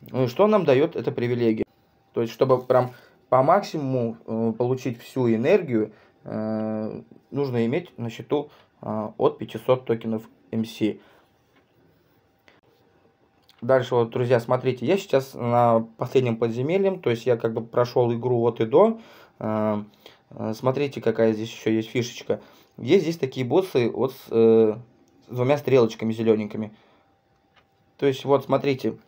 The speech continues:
э, по условию нужно, э, иметь на счету шестьсот токенов M C. Вот увидите, внизу у меня шестьдесят три из шестиста. То есть нужно иметь на счету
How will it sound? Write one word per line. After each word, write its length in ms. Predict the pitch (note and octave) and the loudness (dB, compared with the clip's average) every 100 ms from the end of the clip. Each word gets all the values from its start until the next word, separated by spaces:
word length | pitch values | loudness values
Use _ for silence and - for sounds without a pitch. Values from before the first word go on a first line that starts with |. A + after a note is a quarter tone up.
| _ _ _ _ _ _ _ - | _ _ _ _ _ _ _ -10
э, 320 | A2+ A2 G#2+ | -6 -4 -2
по 100 | C#3+ | 4
условию 560 | D3 E3 C#4 A#3+ D3 A#2 - | 4 4 2 6 4 4 -4
нужно, 480 | D#3 F#3 D#3 A2+ - | -2 0 2 0 -2
э, 340 | A2+ A2+ A2 | 0 0 -2
иметь 320 | B2+ D3 E3+ C3+ | -4 -4 -4 -6
на 80 | |
счету 460 | B2 B2+ E3 E3 - | -6 -2 2 2 0
шестьсот 560 | - - A#2+ D#3+ E3+ - | -10 -8 -2 2 2 2
токенов 460 | C3 B2+ C3 B2 | -2 -2 -6 -4
M 100 | B2 | -6
C. 140 | A#2+ A2 | -2 -2
Вот 180 | A2 A#2+ | 0 0
увидите, 400 | D3+ A#3 - B2 | -2 -2 -6 -4
внизу 320 | B2+ A#2+ B2 | -4 0 0
у 60 | |
меня 280 | A2+ A#2 A2+ - _ _ | 2 0 -2 -8 _ _
шестьдесят 500 | - A#2 C3 F3 F3 | -8 -4 2 0 0
три 160 | C#3 E3+ - | -2 -2 -4
из 120 | B2 | -10
шестиста. 800 | - C3 - C3+ - B2+ G#2+ - _ _ _ _ _ _ _ - | -8 -6 -4 -4 2 2 2 -2 _ _ _ _ _ _ _ 0
То 100 | A#2+ | 2
есть 380 | G#2+ - - _ - _ - | 2 -4 -20 _ -20 _ -20
нужно 480 | - - F#3 F3+ D#3 | -18 -4 -4 -2 -2
иметь 320 | F3 - - | -2 -6 -6
на 100 | C3+ | -6
счету 520 | - D#3+ D#3+ B2 | -4 2 4 4